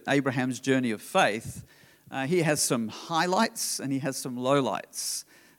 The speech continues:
He has times when he does remarkable things, and the next chapter will be one of those remarkable moments in his journey of faith. Uh, but Abraham is a flawed human being like all of us.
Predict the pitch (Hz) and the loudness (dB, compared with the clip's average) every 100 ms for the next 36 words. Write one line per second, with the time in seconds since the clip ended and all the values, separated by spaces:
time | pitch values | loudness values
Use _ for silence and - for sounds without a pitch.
0 | _ 139 131 - 156 160 156 127 139 135 | _ -4 -2 0 4 6 4 2 2 2
1 | 127 147 135 135 131 151 147 185 185 147 | 2 0 2 2 0 -2 4 4 4 2
2 | 135 - 147 170 131 127 127 156 - - | 0 2 2 2 0 0 2 0 0 0
3 | 156 - 135 127 123 135 139 139 127 123 | 0 2 0 0 0 2 2 2 2 0
4 | 110 117 127 135 135 120 113 107 - - | -2 -2 0 -2 -4 -6 -4 -4 -6 -20
5 | - 123 139 131 107 - 117 107 110 101 | -12 0 2 4 2 -2 -2 -4 -6 -10
6 | - 113 107 98 95 - 78 101 - - | -4 -2 -2 -4 -8 0 2 2 -2 -4
7 | - - - - - _ - 139 139 156 | -12 -20 -20 -20 -20 _ -2 0 4 2
8 | - - 220 254 185 196 196 170 151 - | 2 0 0 2 2 4 4 4 4 2
9 | - - 139 - 175 170 139 151 135 139 | -2 -4 -6 -2 2 2 2 0 2 2
10 | 123 110 113 107 135 120 78 58 - - | 0 0 -4 -2 -4 -2 -2 -4 -4 -6
11 | - | -8